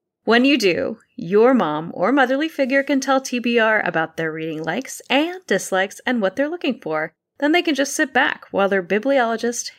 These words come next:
handpicks recommendations just for them. T B R offers plans to receive hardcover books in the mail or recommendations by email.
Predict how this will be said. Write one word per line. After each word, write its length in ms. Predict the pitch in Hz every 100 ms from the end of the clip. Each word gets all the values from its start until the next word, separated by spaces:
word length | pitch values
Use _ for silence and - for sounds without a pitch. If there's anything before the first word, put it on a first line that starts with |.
| -
handpicks 440 | - 180 220 233
recommendations 920 | 214 202 214 262 233 - 156 156 - _
just 280 | - 165 -
for 140 | -
them. 300 | 185 139 180 - _ _ _ -
T 160 | 277
B 160 | 269 262
R 240 | 226 262
offers 380 | 277 196 190 185
plans 420 | - 190 202 233
to 80 | -
receive 360 | 190 - 160 -
hardcover 580 | 170 160 160 180 165
books 240 | 147 156 -
in 80 | 160
the 40 |
mail 380 | 151 143 160 214 _
or 540 | - 339 202 170 247 349 -
recommendations 800 | 190 190 202 190 170 - 202 -
by 200 | 240 247
email. 400 | 185 156 - 220